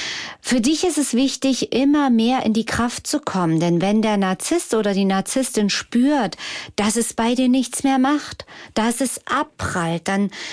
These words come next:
dann geht automatisch die Energie, die er zu dir aussendet, zu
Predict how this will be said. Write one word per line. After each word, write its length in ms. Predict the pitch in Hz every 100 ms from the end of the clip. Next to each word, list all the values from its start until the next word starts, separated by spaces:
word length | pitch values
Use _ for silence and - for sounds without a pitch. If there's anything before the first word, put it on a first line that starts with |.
| -
dann 340 | - 214 220 226
geht 400 | 233 277 311 -
automatisch 840 | 214 254 320 - 269 226 269 285
die 140 | - 226
Energie, 680 | 220 233 226 214 262 302 285
die 160 | 226
er 300 | 226 220 220
zu 340 | - - 311 320
dir 280 | 277 247
aussendet, 720 | - 226 233 220 214 208 208
zu 400 | - - 269 269